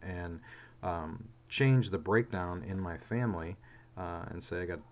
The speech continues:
a twelve-year-old female, and I got a ten-year-old female, and I got an eight-year-old male.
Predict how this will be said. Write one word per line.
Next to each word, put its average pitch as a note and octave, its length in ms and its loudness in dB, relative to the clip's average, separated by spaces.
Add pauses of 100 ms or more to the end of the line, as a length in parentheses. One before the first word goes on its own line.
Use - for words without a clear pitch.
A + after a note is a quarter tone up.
(120)
a - 120 -8
twelve-year-old F2 680 -2
female, A2+ 480 2
and F#2 80 -2
I D#2+ 60 -6
got D#2+ 100 -6
a D#2 60 -8
ten-year-old G2 540 -2
female, F2+ 580 -4
and D#2+ 80 -8
I D#2 60 -10
got D#2+ 180 -10
an E2 120 -10
eight-year-old E2 480 -4
male. E2+ 460 -4